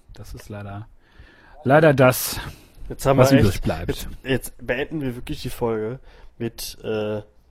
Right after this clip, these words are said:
Speaker 2: guck mal, und in dem Moment kriegen wir einen neuen Like auf unsere Seite. Ich bin ver-, ich
Speaker 1: Haben wir einen neuen Like gekriegt jetzt gerade?
Speaker 2: Jetzt in diesem Moment.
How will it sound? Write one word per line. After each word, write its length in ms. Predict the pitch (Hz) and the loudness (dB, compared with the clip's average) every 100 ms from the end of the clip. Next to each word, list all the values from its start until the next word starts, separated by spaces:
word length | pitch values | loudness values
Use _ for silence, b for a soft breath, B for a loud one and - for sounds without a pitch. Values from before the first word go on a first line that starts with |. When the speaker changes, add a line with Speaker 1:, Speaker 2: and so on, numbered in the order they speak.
| _ _ _ | _ _ _
Speaker 2:
guck 80 | - | 2
mal, 60 | 160 | 2
und 240 | 127 127 | 4 -2
in 160 | - 147 | -4 0
dem 200 | 160 226 | 4 8
Moment 340 | 214 175 190 - | 8 8 4 2
kriegen 240 | 196 180 | -4 4
wir 80 | 165 | 4
einen 100 | 156 | 6
neuen 220 | 160 165 | 6 6
Like 360 | 143 143 175 - | 6 6 6 2
auf 160 | 143 | -4
unsere 320 | 135 151 139 135 | -2 -2 0 4
Seite. 520 | 131 123 123 110 98 b - | 8 8 6 0 -4 b -4
Ich 260 | 147 - | -4 -4
bin 200 | - 156 | 2 2
ver-, 320 | 175 165 127 - | 2 2 0 0
ich 240 | 139 120 - | -4 -4 2
Speaker 1:
Haben 180 | 175 175 | 4 6
wir 60 | |
einen 180 | 147 143 | 8 8
neuen 280 | 139 151 151 | 10 10 10
Like 260 | 143 160 - | 10 8 4
gekriegt 380 | 127 - 147 - | 2 4 6 6
jetzt 180 | 131 | 2
gerade? 440 | - 131 165 139 165 | 6 6 8 10 10
Speaker 2:
Jetzt 280 | 196 - - | 8 4 2
in 160 | 165 | 2
diesem 240 | 175 180 170 | 4 0 2
Moment. 540 | 151 139 123 110 - | 4 6 4 2 -6